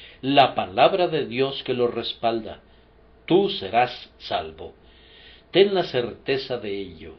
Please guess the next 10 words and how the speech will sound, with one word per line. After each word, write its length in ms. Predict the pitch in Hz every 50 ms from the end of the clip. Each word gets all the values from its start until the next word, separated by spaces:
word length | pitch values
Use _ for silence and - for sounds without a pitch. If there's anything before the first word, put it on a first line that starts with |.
| - - _ -
Eso 360 | - 131 - - 143 - -
permanece 720 | 135 123 117 98 87 85 82 85 104 120 120 - 120 107
firme. 540 | - - - - - 90 85 82 85 87 - _ _ - - - - - - - -
El 240 | - 113 101 95 -
cielo 420 | - - - 147 160 175 170 165 170
y 40 |
la 200 | 156 127 113 -
tierra 540 | - 135 139 139 127 120 127 123 - - -
pueden 400 | - 131 135 - 120 117 104 -
pasar, 520 | - 101 90 - 107 104 107 113 123 123